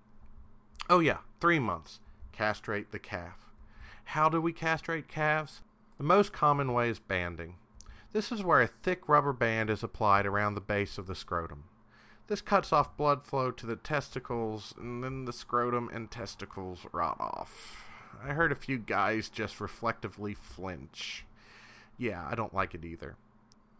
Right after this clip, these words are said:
This has been done for years, but is one of those things that cattle farmers should reconsider. I've been reconsidering it for years. Here's a little story.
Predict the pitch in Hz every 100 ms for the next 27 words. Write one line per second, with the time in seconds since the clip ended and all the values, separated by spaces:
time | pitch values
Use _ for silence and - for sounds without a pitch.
0 | - 226 262 - 185 139 135 127 - 107
1 | 101 113 98 90 - - 123 113 135 165
2 | 165 147 123 - 123 117 113 - - -
3 | - 139 143 - 127 123 120 - - 143
4 | 139 120 120 120 - 101 - 104 85 95
5 | - - _ _ - 160 202 190 180 151
6 | 151 139 123 160 117 90 92 - 98 90
7 | 90 - - - - - - - - 196
8 | 208 180 175 156 - 139 98 -